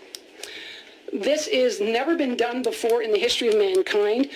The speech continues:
where a foreign substance that mimics, but it doesn't, uh, an M R N A strand that can possibly insert itself and permanently insert itself into the D N A of the human, um,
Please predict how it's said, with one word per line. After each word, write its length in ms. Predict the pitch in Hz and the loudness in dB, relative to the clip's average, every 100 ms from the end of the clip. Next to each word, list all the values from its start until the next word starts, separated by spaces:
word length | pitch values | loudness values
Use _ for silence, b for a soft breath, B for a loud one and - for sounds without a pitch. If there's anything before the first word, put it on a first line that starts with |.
| B B | B B
where 340 | - 220 214 220 | 0 2 4 0
a 60 | 214 | -2
foreign 480 | - - 285 262 262 | -4 0 0 0 -2
substance 720 | - 233 226 - 226 220 - - | 0 -2 -2 -2 -2 -2 -2 -2
that 180 | 214 220 | -2 2
mimics, 560 | 254 359 359 440 - | 4 4 4 0 -4
but 180 | - 202 | -2 0
it 160 | 202 190 | 0 0
doesn't, 460 | 240 220 180 214 - B B B B | 0 0 0 -2 -6 B B B B
uh, 160 | 208 208 | -4 -4
an 160 | 226 233 | -4 0
M 160 | 285 302 | 2 4
R 200 | 262 226 | 2 2
N 160 | 220 | 4
A 20 | 214 | 4
strand 640 | - 262 254 214 202 202 - B B B B | 2 0 2 2 2 0 -6 B B B B
that 180 | 254 247 | -4 0
can 140 | 269 | -2
possibly 400 | 302 339 311 277 | -2 -4 0 0
insert 300 | 226 269 247 | 2 0 0
itself 340 | - 240 240 | 0 -2 0
and 80 | 220 | -2
permanently 460 | - 311 311 247 233 | 0 2 2 2 0
insert 300 | 214 226 220 | 2 2 0
itself 340 | - 226 214 | 0 -4 0
into 140 | 220 196 | 0 2
the 120 | 196 | 2
D 240 | 247 294 | 4 4
N 80 | 302 | 4
A 160 | 240 233 | 2 0
of 120 | 190 | 2
the 80 | 403 | 0
human, 680 | - - 370 320 - 269 - B B B B B B | 0 4 4 4 0 -6 -6 B B B B B B
um, 240 | - 240 | -6 -6